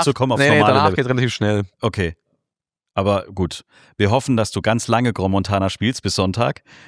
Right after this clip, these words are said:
Speaker 1: Das hoffen wir für alle
Speaker 2: Ja.
Speaker 1: Turniere, die da jetzt
Speaker 2: Danke
Speaker 1: kommen.
Speaker 2: dir.
Speaker 1: Und, äh, dann schauen wir mal, wie das so Richtung Ende der Saison, äh, so läuft.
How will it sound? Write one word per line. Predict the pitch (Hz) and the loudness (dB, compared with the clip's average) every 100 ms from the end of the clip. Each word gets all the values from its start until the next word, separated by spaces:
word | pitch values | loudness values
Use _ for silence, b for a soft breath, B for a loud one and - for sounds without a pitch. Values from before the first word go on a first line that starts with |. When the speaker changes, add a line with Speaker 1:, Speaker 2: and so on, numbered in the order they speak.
| B - | B -6
Speaker 1:
Das | 95 - | -6 -2
hoffen | 101 95 | -2 0
wir | 90 | -2
für | 101 90 | 0 0
alle | 120 | 2
Speaker 2:
Ja. | 113 | 2
Speaker 1:
Turniere, | 98 104 101 | 0 0 0
die | 95 | 0
da | 87 | 0
jetzt | 90 | 2
Speaker 2:
Danke | 110 110 | 2 4
Speaker 1:
kommen. | 120 | 4
Speaker 2:
dir. | 147 180 B B B - | 2 -2 B B B -8
Speaker 1:
Und, | 101 95 - | -4 -4 -2
äh, | 95 92 | -2 0
dann | 95 | -2
schauen | - 107 | -2 0
wir | 107 | 0
mal, | 92 82 | 2 0
wie | 87 | 0
das | 90 - | -2 -2
so | 92 | -4
Richtung | 87 - 92 | -4 -6 -4
Ende | 104 98 | -2 0
der | 90 | 0
Saison, | 87 87 90 87 B B B B - | -2 -2 -2 -4 B B B B -4
äh, | 92 92 90 90 | 0 0 0 -2
so | 82 131 | 0 0
läuft. | 98 62 - | 0 -2 -12